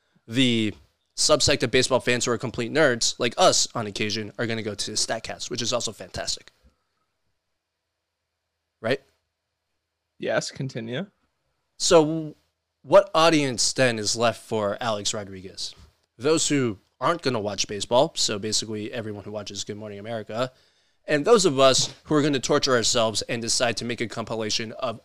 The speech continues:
Speaker 1: all of the cringiest moments of each episode.
Speaker 2: That is a great opportunity because the amount of sheer content that is gonna come out of the A-Rod cast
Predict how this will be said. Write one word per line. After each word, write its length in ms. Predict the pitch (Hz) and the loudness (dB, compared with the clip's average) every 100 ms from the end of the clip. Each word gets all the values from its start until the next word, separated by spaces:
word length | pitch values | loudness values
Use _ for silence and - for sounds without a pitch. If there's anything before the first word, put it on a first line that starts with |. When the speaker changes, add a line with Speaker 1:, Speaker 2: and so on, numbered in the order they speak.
| _ | _
Speaker 1:
all 220 | 165 185 151 | 4 6 6
of 60 | |
the 100 | 113 | 0
cringiest 400 | - 120 117 107 | -8 -8 -6 -6
moments 380 | 117 110 101 - _ _ - | -8 -8 -8 -8 _ _ -12
of 120 | 117 | -8
each 140 | 101 | -8
episode. 420 | 104 98 - 101 _ _ _ _ _ _ _ _ _ _ _ _ _ - - 151 | -8 -8 -8 -8 _ _ _ _ _ _ _ _ _ _ _ _ _ -18 -16 -14
Speaker 2:
That 680 | 135 151 175 202 - - _ _ _ _ _ _ _ | 0 4 6 4 2 -8 _ _ _ _ _ _ _
is 140 | 143 | 0
a 80 | 139 | 2
great 300 | 127 131 127 | 2 2 4
opportunity 760 | 120 - - - 110 92 73 139 _ _ _ _ _ _ | 4 2 -4 -10 -10 -10 -12 -14 _ _ _ _ _ _
because 360 | 131 127 131 - | -6 0 0 2
the 120 | 131 | -2
amount 440 | 123 127 151 175 | 2 4 4 2
of 160 | 131 127 | -2 -6
sheer 420 | - 131 123 - - | -6 -4 -4 -6 -16
content 760 | - 135 110 107 123 127 165 - _ _ - | -10 -6 -6 -6 -6 -6 -8 -14 _ _ -10
that 140 | 113 | -8
is 100 | 120 | -6
gonna 200 | - 120 | -8 -8
come 300 | - - 120 - | -6 -6 -6 -4
out 400 | 117 135 - - - | -2 -2 -4 -20 -6
of 400 | 117 110 120 _ _ _ _ _ _ - | -4 -4 -8 _ _ _ _ _ _ -6
the 180 | 131 101 | -2 0
A-Rod 420 | 113 120 120 135 | 0 2 2 0
cast 600 | 143 127 156 - - - | -2 -2 -4 -8 -16 -20